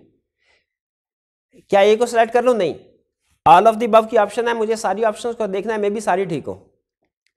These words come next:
बी, withdraw a suit filed on behalf of firm। बिल्कुल, ये भी इम्प्लॉयड अथॉरिटी में शामिल नहीं है।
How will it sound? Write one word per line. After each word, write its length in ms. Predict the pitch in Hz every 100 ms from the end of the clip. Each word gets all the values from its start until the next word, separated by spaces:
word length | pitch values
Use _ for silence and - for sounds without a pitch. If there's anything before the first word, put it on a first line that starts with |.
| _ _ _ _ _ -
बी, 240 | 190 277
withdraw 400 | 240 277 196 254 311
a 200 | 320 302
suit 340 | - 277 294 294
filed 420 | 262 247 277 294
on 160 | 285
behalf 320 | 269 254 240 262
of 100 | 254
firm। 240 | 233 185
बिल्कुल, 300 | 185 202 214
ये 120 | 196
भी 120 | 214
इम्प्लॉयड 300 | 247 233 226
अथॉरिटी 260 | 226 226 226
में 100 | 233
शामिल 320 | 220 202 202
नहीं 140 | 175 120
है। 140 | 87